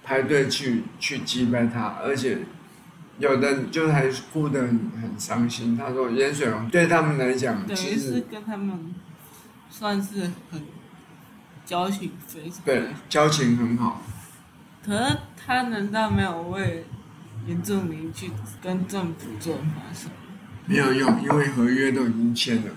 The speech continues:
Speaker 2: 合约签了。
Speaker 1: 对啊，而且那个合约签都签几十年了。
Speaker 2: 老师，那为什么你会送我，用盐水龙送我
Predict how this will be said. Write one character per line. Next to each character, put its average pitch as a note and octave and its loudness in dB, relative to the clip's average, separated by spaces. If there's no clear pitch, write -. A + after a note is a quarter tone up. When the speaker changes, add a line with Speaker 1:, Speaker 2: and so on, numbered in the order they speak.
Speaker 2:
合 F3+ -4
约 F3 2
签 - -8
了。 D3+ -8
Speaker 1:
对 B2+ 0
啊， A#2 0
而 D3+ 2
且 D3 6
那 C#3+ 4
个 C#3+ 4
合 B2+ 4
约 C3 8
签 B2+ 0
都 C3 2
签 B2+ 2
几 G#2 -2
十 A2 -6
年 A2 -8
了。 G#2 -6
Speaker 2:
老 E3+ 2
师， F#3+ 2
那 G#3+ 4
为 G#3+ 4
什 G3+ -2
么 D3+ -2
你 D3+ -2
会 F3 4
送 F3 2
我， F#2+ -4
用 E3+ 4
盐 D#3 6
水 D#3 0
龙 C3+ -4
送 D#3 -4
我 C3+ -4